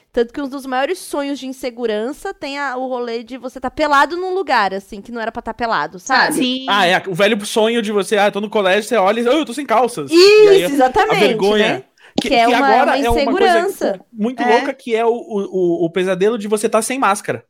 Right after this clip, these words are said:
Speaker 1: Ou com a câmera aberta, quando não era pra tá com a câmera aberta.
Speaker 3: Também.
Speaker 2: Gente, vocês viram um cara que ele, ele tava com a câmera aberta num E A D,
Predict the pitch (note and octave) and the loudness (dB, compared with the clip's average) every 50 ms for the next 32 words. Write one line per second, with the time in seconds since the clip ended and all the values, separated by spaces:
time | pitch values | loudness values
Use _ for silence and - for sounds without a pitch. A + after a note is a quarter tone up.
0 | _ - C4+ B3+ C4 D#4 D4+ - F4 E4+ - - F4+ E4 D#4+ E4+ E4+ F4+ E4+ F4 | _ 4 6 6 6 6 6 2 2 2 4 4 4 4 6 4 4 4 4 4
1 | E4 D#4+ E4 E4+ - F4 - E4 D#4+ D4 C#4+ D4+ D4+ D4+ D4+ D#4 C#4+ D4+ D4+ C#4+ | 4 4 4 2 0 -2 -2 -2 -6 -4 -2 -2 -2 -2 -2 -4 -4 -4 -4 -4
2 | D4 C#4+ - D#4 D4 D4 D4+ C4+ C#4+ B3+ G#3+ G#3 - - G3+ G3 F#3 _ _ _ | -6 -8 -6 -4 -2 -2 -2 0 0 -2 -2 -2 -4 -6 -8 -8 -8 _ _ _
3 | _ _ - F#3+ F#3+ G3 G3 F#3+ G3 A3+ F4+ G#3 D#4 F4 A4 A#4+ G#4 D4 C4 - | _ _ -6 -4 -2 0 2 2 0 0 -2 -4 -2 -2 0 0 0 -2 -4 -6
4 | - C#4 C#4+ C4 B3 A#3 A3 A3 A3+ - - B3 A3 B3 A#3 - - - - A3+ | -6 -2 0 0 0 0 -2 -4 -8 -6 -6 -4 -4 -4 -6 -8 -6 -2 -2 0
5 | A3+ G#3+ A#3+ A#3 - C4+ A3 A3 A3 A3 A3 A3+ - - - A3 A3 - - B3+ | 0 -2 -4 -6 -4 0 0 0 0 -2 -4 -4 -4 -4 -4 -4 -4 -2 -4 -4
6 | A3+ A3+ A#3 A3 G#3 G3 F#3+ A3 G#3+ G#3 G#3 A3 - - B3 G#3+ G#3 G#3+ G#3+ G#3 | -4 -2 -2 -2 -2 -2 0 0 0 0 0 -4 -6 -6 -6 -4 -4 -2 0 0
7 | G3+ G3 F#3 F3+ G#3+ G3 F#3+ F#3+ G3 B3+ C4 _ | 0 -2 -2 -2 -2 0 0 0 0 -2 -6 _